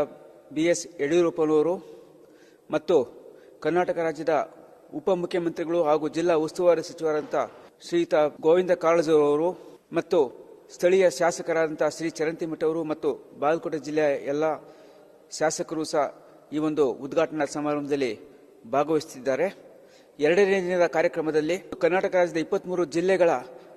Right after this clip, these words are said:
ಆಯ್ಕೆ ಮಾಡಿದಂಥ ಶ್ರೇಷ್ಠ ತೋಟಗಾರಿಕಾ ರೈತರಿಗೆ ಪ್ರಶಸ್ತಿ ವಿತರಣಾ ಸಮಾರಂಭವನ್ನು ಏರ್ಪಡಿಸಿದ್ದೇವೆ. ಕರ್ನಾಟಕ ರಾಜ್ಯದ ಮಾನ್ಯ ತೋಟಗಾರಿಕಾ ಸಚಿವರಾದ ಶ್ರೀ ಡಾಕ್ಟರ್ ನಾರಾಯಣ್ ಗೌಡರವರು ಮತ್ತು ಕೃಷಿ ಸಚಿವರಾದಂಥ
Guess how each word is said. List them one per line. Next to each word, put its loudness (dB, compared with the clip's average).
ಆಯ್ಕೆ 2
ಮಾಡಿದಂಥ 0
ಶ್ರೇಷ್ಠ -2
ತೋಟಗಾರಿಕಾ 0
ರೈತರಿಗೆ -4
ಪ್ರಶಸ್ತಿ -6
ವಿತರಣಾ -2
ಸಮಾರಂಭವನ್ನು -4
ಏರ್ಪಡಿಸಿದ್ದೇವೆ. 0
ಕರ್ನಾಟಕ 0
ರಾಜ್ಯದ 0
ಮಾನ್ಯ 0
ತೋಟಗಾರಿಕಾ 0
ಸಚಿವರಾದ -2
ಶ್ರೀ -6
ಡಾಕ್ಟರ್ 0
ನಾರಾಯಣ್ 2
ಗೌಡರವರು 4
ಮತ್ತು 2
ಕೃಷಿ 2
ಸಚಿವರಾದಂಥ 0